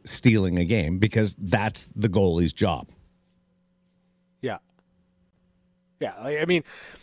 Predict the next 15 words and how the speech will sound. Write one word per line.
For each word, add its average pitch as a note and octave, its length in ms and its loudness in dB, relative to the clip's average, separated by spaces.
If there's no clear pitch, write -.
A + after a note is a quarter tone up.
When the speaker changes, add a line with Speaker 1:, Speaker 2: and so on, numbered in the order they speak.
Speaker 2:
like, G#3+ 200 2
it's G3+ 360 0
interesting G3 480 0
because F3 360 2
I, E3 160 2
I F3 60 2
think G#3+ 220 -6
Marc-Andre F3 440 0
Fleury C#3+ 380 0
in B2+ 80 -6
that B2 180 -8
second B2+ 380 -6
period B2+ 420 -4
was, A2+ 420 -12
was A#2 200 -12